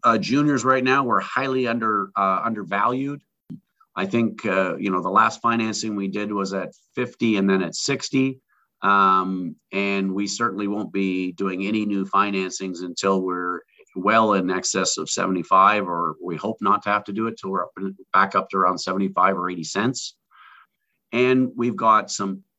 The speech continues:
an excellent stream coming for the next three months of drill results. And, uh, on top of that, we'll have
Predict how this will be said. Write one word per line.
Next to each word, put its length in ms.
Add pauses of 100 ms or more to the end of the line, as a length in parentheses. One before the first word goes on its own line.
(160)
an 320
excellent 560
stream 560
coming 440
for 180
the 80
next 560
three 320
months 680
of 140
drill 240
results. 680 (680)
And, 520
uh, 640 (100)
on 160
top 280
of 80
that, 260
we'll 240
have 400